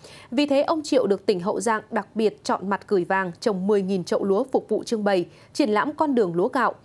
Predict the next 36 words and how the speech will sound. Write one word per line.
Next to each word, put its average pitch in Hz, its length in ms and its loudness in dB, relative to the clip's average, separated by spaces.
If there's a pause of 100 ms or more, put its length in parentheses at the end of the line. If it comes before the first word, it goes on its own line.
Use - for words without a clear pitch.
(400)
Bởi 214 240 2
trồng 196 220 0
lúa 202 160 4
trong 269 220 -2
chậu - 280 0
rất 349 220 -2
khó, 220 340 0 (160)
ông 233 140 2
phải 208 160 -2
chăm 208 260 -4
lúa 196 280 2
như 247 140 2
chăm 214 220 -4
cây 208 160 0
kiểng. 202 280 0 (600)
Ông 226 180 2
Triệu 190 240 0
cho 220 160 -2
biết, 302 200 0 (360)
lúa 269 180 2
trồng 254 240 0
đến 208 200 4
nay 277 200 0
đã 247 160 0
được 269 240 0
bốn 226 180 0
mươi 285 80 0
tám 240 280 -4
ngày, 208 260 0 (260)
mười 254 200 4
nghìn 233 200 0
chậu 226 280 2
với 208 220 2
sáu 233 240 -2
giống 233 220 0
lúa 233 260 4